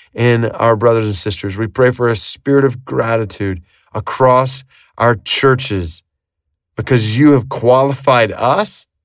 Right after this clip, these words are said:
to share in the inheritance of the saints in light. Oh God, we do thank you. We give gratitude to you for qualifying us by your grace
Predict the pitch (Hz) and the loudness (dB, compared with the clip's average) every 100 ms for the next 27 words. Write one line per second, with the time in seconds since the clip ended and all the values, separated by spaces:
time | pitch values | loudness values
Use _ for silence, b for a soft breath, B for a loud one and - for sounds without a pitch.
0 | _ 147 131 127 143 147 160 139 123 120 | _ -2 0 0 4 6 6 4 2 0
1 | 113 120 135 143 139 143 139 - 113 110 | 0 2 4 4 2 -2 -2 -4 -6 -4
2 | 101 - 120 117 120 - - 120 117 131 | -6 -2 -2 -2 -4 -12 -10 -8 -6 -6
3 | 127 - - _ _ _ _ _ _ _ | -6 -10 -16 _ _ _ _ _ _ _
4 | _ _ - 147 117 101 117 117 107 101 | _ _ -2 0 0 -2 -2 0 0 -2
5 | 117 131 135 107 98 156 165 139 - 104 | -2 0 0 -2 -6 -2 0 0 0 -2
6 | 98 - 95 87 - _ _ _ _ _ | -2 -8 -10 -10 -16 _ _ _ _ _
7 | _ - 143 127 127 127 104 85 _ _ | _ 2 2 2 2 2 2 -4 _ _
8 | - 123 131 127 104 - 127 123 - 120 | -2 2 4 2 0 -2 -2 -2 -4 -4
9 | 113 98 90 - _ _ _ - - 123 | -2 -4 -6 -12 _ _ _ -10 0 4
10 | 107 87 _ _ - 143 160 180 147 143 | 4 0 _ _ 0 4 4 4 2 2
11 | 131 123 123 101 101 120 110 147 151 156 | 2 2 2 0 -2 -4 0 4 4 4
12 | 156 143 127 131 123 104 | 4 2 2 4 4 0